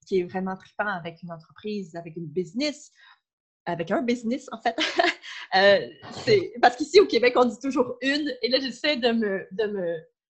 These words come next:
forcer pour dire <laughs> un, parce que c'est au masculin. <laughs> Euh, désolée, c'était une petite parenthèse. Euh, mais oui, c'est ça. Donc,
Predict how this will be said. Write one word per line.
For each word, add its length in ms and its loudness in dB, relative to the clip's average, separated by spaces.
forcer 480 0
pour 200 2
dire 360 0
<laughs> 60 -4
un, 240 6
parce 220 0
que 80 2
c'est 320 -4
au 100 0
masculin. 600 2
<laughs> 840 4
Euh, 160 8
désolée, 560 -2
c'était 200 -2
une 120 -6
petite 340 -6
parenthèse. 560 -2
Euh, 300 8
mais 440 0
oui, 120 0
c'est 120 -4
ça. 180 0
Donc, 240 -4